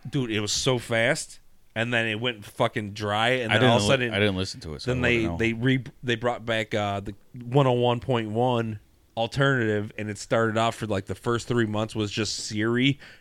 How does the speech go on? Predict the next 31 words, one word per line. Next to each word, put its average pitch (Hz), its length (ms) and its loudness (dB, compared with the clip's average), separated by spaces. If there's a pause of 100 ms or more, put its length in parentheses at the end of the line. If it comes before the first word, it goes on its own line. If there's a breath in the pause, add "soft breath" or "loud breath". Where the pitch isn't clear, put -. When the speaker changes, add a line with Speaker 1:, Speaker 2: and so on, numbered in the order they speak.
Speaker 1:
naming 117 380 0
the 110 80 -2
songs. 104 520 -2
Speaker 2:
Well, 120 180 2
no, 120 220 2
it 107 120 0
was. 117 320 4
Um, 95 340 4
I, 107 140 0 (160)
I 110 80 0
was 117 180 -2
telling 101 220 0
him 95 140 -2
when 87 80 -4
you, 90 100 -4
when 90 240 -10
you 90 120 -6
left. 92 260 -4 (380 soft breath)
So 135 120 0
remember 139 380 2
when 113 200 -2
Sherman 117 300 -4
Tingle 113 320 -2
at 101 100 -4
Q 127 140 -6
one 123 100 -2
oh 113 40 -4
one, 110 200 -4
their, 107 140 -2
their 92 220 -8
Speaker 1:
Mm-hmm. 90 60 -12